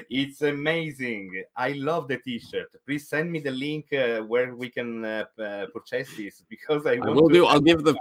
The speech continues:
Speaker 2: plug right here. It's agorathreads dot com, but I'll send you
Speaker 1: Oh,
Speaker 2: the link too.
Speaker 1: fantastic. Yes, please send me the link. I will put it in, in the show notes.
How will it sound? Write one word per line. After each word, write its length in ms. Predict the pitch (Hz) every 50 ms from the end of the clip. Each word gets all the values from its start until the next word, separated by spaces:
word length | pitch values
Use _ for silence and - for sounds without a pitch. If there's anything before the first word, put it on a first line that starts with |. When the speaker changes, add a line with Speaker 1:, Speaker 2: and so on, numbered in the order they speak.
| -
Speaker 2:
plug 260 | - 170 165 160 135 113
right 220 | 117 120 123 117
here. 160 | 123 120 101
It's 140 | 92 87 -
agorathreads 800 | 92 101 98 110 120 123 113 110 - 113 104 104 101 92 92 90
dot 240 | 101 95 92 92 -
com, 380 | 107 104 87 - 76 80 - _
but 140 | - 90 87
I'll 100 | 90 92
send 220 | - - 107 95
you 80 | 92 87
Speaker 1:
Oh, 20 |
Speaker 2:
the 60 | 82 85
link 240 | 85 80 - -
too. 80 | - 95
Speaker 1:
fantastic. 380 | - - - - - - - _ _ _ _ _ _ -
Yes, 180 | 143 151 135 -
please 240 | - 156 156 -
send 200 | - 147 151 156
me 80 | 151 139
the 100 | 131 127
link. 240 | 135 151 156 151 -
I 100 | 120 113
will 140 | 110 113 107
put 240 | - - 131 -
it 100 | 120 110
in, 100 | 110 104 104 98 101 104
in 220 | 107 98 98 101 104
the 80 | 95
show 240 | - - 117 110 101
notes. 420 | 104 98 95 95 92 - - -